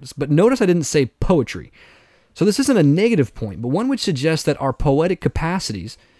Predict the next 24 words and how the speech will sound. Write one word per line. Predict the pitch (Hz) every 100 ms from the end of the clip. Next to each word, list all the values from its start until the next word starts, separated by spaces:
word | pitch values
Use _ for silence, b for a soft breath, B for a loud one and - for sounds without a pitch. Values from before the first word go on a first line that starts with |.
| b b b
need | 151 247
to | 240
be | 226
directed | 165 170 196 165
towards | - 156 139
the | 127
guidance | 117 139 175 165 151
and | - 139
direction | 127 123 156 - 143
of | 113
God | 123 131 147 131 b b b b
himself. | 117 110 - 180 98 - _ _ _ _ _ -
Transformations | - 233 262 202 190 214 170
do | 127
not | 180 156
take | - 165 -
place | - 170 -
within | 139 113 190 226
myself | 147 113 - 101 101 -
or | 143
by | 113 160 226
myself, | 180 110 104 - - 117 b b b b -
but | 156
rebirth | 139 139 262 285 147 107 131 -